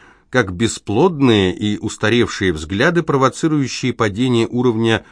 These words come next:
всенародного преклонения перед императорским троном. Гендибаль не смог сдержать улыбки. «Следовательно, вы полагаете, что все упоминания о земле были уничтожены во времена Клеона второго, оратор Чень?»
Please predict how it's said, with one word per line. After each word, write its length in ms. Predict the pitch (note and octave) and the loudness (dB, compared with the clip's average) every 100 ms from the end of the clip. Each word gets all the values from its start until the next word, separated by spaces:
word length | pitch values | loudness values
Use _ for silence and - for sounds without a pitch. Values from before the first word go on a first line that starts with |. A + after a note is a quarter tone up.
| - - | -20 -10
всенародного 680 | - B2+ A2+ A#2+ G#2 G#2 | 0 2 4 2 2 0
преклонения 640 | A2 G#2 G2 F#2+ C3+ D3 C3 | 0 -2 0 0 0 0 0
перед 280 | B2+ A2+ - | 0 -2 0
императорским 720 | B2 A2+ B2 A#2 A#2+ - C3+ C#3+ | -2 2 0 0 -4 -4 -2 0
троном. 420 | D#3 E2+ A#1 A#1+ _ _ _ _ _ _ | 0 0 -4 -18 _ _ _ _ _ _
Гендибаль 600 | F#2 G2 G2 F#2 E2+ F2 | -4 -2 0 0 -2 0
не 80 | E2+ | -2
смог 380 | D#2+ F#2+ E2 - | -4 -2 -4 -6
сдержать 460 | F2+ F#2 D#2 F2 F2 | -6 -4 -2 -4 -2
улыбки. 480 | F2 D#2+ - F2+ - _ _ _ _ _ | -4 -4 -6 -10 -10 _ _ _ _ _
«Следовательно, 720 | - F#2 G2 G#2 F#2 A2 G#2+ | -6 0 2 2 0 0 2
вы 100 | G#2+ | 2
полагаете, 760 | G#2+ G2+ G2+ G#2+ G#2 F#2+ - F#2+ | 2 2 2 2 2 0 -2 -4
что 200 | - G2+ | -2 -6
все 240 | - G#2+ | -2 0
упоминания 680 | G2 E2+ G2 F#2+ G2+ G2 F#2+ | 0 0 0 2 2 2 0
о 60 | F2+ | 0
земле 360 | G2+ F#2 F#2 | 0 0 0
были 180 | F2+ F#2+ | 0 0
уничтожены 680 | F#2+ F#2+ - G2+ E2+ F#2+ G2 | 0 -2 -2 -2 0 -2 0
во 120 | F#2 | 0
времена 400 | F#2+ F#2+ F#2+ F#2+ | 0 0 0 0
Клеона 420 | - G2 F#2+ F#2+ | 0 0 2 0
второго, 460 | - G2+ B2+ F3+ C3+ | -2 -2 0 2 2
оратор 400 | G2+ F#2 D#2+ D2 | 0 0 -2 -8
Чень?» 320 | - D#2+ C2 | -10 -12 -12